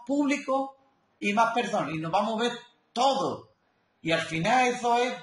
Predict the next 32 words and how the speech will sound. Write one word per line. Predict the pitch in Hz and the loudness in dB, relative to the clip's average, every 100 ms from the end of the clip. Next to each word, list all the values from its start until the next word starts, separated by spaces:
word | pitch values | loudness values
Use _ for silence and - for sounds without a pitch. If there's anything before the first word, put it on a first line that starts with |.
| - | -12
bueno | 160 180 285 240 165 | -8 -2 -2 -2 0
para | 175 165 | 2 4
la, | 160 165 - | 4 4 2
para | 180 180 | 2 2
la | |
ornitología. | 175 165 165 156 143 139 | 2 0 -2 0 0 -2
Nos | 135 151 139 | -6 -8 -6
une. | 240 311 185 120 | -6 -6 -8 0
La | 143 | 2
unión | 147 170 233 220 | 2 -2 -4 0
no | 226 | 2
hace | 240 226 | 2 2
la | 170 - | -2 -2
fuerza. | 156 120 - 98 - _ _ _ _ _ _ _ _ _ _ | -4 -4 -6 -10 -10 _ _ _ _ _ _ _ _ _ _
Cuando | - 220 226 | 0 2 2
termine | 233 233 302 339 277 | 0 0 2 4 2
esto, | 262 294 320 - - _ | 2 0 -2 -4 -14 _
si | - - 220 | -12 -4 -4
es | 226 | -2
posible, | 220 165 226 226 269 269 - | -4 -2 -4 -2 -2 -2 -2
a | 156 | 0
ver | 196 | 0
si | 240 233 190 | -2 -4 -2
los | 175 170 - | 2 2 2
dos, | 220 185 110 - _ _ _ _ _ _ - - | 2 2 -2 -12 _ _ _ _ _ _ -12 -4
eh, | 180 165 160 | 0 2 0
fado | - 226 247 240 - - _ _ _ _ _ _ _ _ - | 4 8 8 6 0 -6 _ _ _ _ _ _ _ _ -2
y | 269 | -2
foa, | 294 320 262 233 240 - - 165 | 4 6 6 6 0 -10 -14 -6
nos | 165 | -4
podemos | 175 190 190 190 | -2 0 2 2
hacer | 185 240 | 2 -2